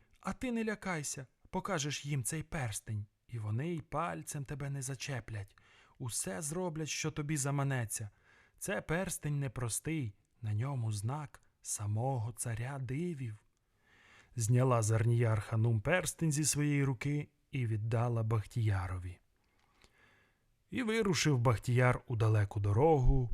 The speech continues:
по райські яблука. Три дні й три ночі йшов, а на ранок четвертого дня досяг він країни дивів. Тільки наступив на їхню землю, як усі диви накинулися на нього, схопили,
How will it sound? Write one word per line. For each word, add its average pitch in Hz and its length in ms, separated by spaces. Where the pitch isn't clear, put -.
по 107 120
райські 101 520
яблука. 98 640
Три 107 260
дні 107 440
й 117 40
три 110 240
ночі 120 480
йшов, 135 520
а 135 120
на 143 140
ранок 175 360
четвертого 147 720
дня 143 400
досяг 147 540
він 143 220
країни 123 600
дивів. 104 500
Тільки 151 480
наступив 135 560
на 117 100
їхню 120 400
землю, 151 380
як 147 280
усі 170 380
диви 165 360
накинулися 160 800
на 143 120
нього, 123 380
схопили, 165 800